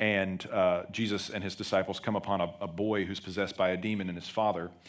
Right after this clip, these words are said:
And Jesus goes to cast out the, the demon, but before he does, he says to the man, he says, "Do you believe I can do this?" And the man says, "I believe, help my unbelief."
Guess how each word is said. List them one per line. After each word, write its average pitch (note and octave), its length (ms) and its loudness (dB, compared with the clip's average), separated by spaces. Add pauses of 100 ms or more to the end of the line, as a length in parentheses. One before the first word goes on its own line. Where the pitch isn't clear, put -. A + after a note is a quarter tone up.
(500)
And G#2+ 400 2
Jesus A#2 320 4
goes A#2 220 4
to A2 80 -2
cast G#2+ 280 4
out G#2+ 140 8
the, G#2+ 80 2
the F#2 220 -2
demon, B2+ 300 4
but A2+ 120 -2
before F3+ 260 4
he D3 60 8
does, G#2+ 300 6
he A#2+ 100 2
says C3 420 4
to A2+ 340 2 (260)
the A2+ 120 0
man, A2+ 220 4
he A2 60 0
says, G#2+ 220 -2
"Do A2+ 100 -4
you A#2+ 80 2
believe B2 320 4
I G#2+ 80 8
can G#2+ 160 -2
do C3+ 160 2
this?" - 460 -6 (720)
And G#2 100 -4
the A2 60 2
man A#2+ 200 2
says, F#2+ 680 0 (180)
"I F#2 80 2
believe, F#2 440 -4 (960)
help - 260 -6
my D#2 140 -8
unbelief." - 600 -16